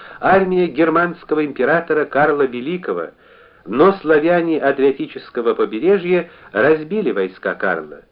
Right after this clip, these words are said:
и поселения лагун Венеции уцелели. Росли на отмелях селения, соединялись мостами.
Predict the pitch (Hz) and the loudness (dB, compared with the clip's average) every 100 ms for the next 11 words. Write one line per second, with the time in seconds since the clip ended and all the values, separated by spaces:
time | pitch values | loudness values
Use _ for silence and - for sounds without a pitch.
0 | _ _ - 135 139 131 - 123 143 135 | _ _ -8 -4 0 -2 -4 -4 -2 -2
1 | 120 110 101 98 151 208 190 190 180 175 | -2 -2 -2 -2 0 0 0 0 0 -2
2 | - - 165 165 180 180 - - 78 69 | -6 -6 -4 -4 -8 -10 -10 -10 -12 -14
3 | - _ _ _ _ _ _ _ _ _ | -20 _ _ _ _ _ _ _ _ _
4 | _ 95 127 165 - 196 247 151 107 113 | _ 0 4 2 0 -2 0 0 0 0
5 | - 104 101 95 - - 85 117 185 180 | -2 -6 -4 -6 -10 -16 -6 0 2 2
6 | 170 170 165 - - _ - 110 92 92 | -2 -4 -10 -20 -20 _ -6 -4 -4 -4
7 | 101 147 156 - 87 - 95 85 78 | -4 -4 -6 -12 -16 -12 -10 -8 -12